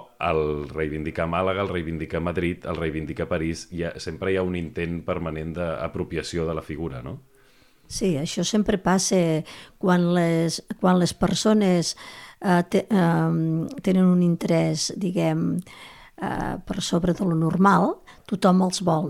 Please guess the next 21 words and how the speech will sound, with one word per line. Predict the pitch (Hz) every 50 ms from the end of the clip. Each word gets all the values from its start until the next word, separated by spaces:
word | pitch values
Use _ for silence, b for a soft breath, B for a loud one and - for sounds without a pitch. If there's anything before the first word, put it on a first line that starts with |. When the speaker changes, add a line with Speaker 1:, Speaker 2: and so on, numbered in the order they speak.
| 147
Speaker 2:
no? | 180 214 330 370 466 - -
Quan | - 175 170 180
hi | 180
ha, | 175 170 175 180 175 185 - - -
eh, | - 214
són | - - 190 175
fa-, | - - - - 262 208 185 190 190 - 180
vaques | 180 175 - 190 180 -
flaques, | - - 185 180 180 - - 208 196
llavors | 214 190 185 180 196 - -
ningú | 190 190 226 208
els | 175 - - -
vol. | - 233 180 170 175 202 B B B B B B 214
Això | 185 - 214 208
és | 196 -
molt, | 233 220 202 185 180 180 175 165 170
molt | 185 196 190 180 170
humà, | 165 175 202 214 190 170
diguem, | 165 156 147 160 165 160 160 165
no? | 175 196 240 - B B B B B B B B B B _
Eh, | - 226 208 196 196 196 190 190 196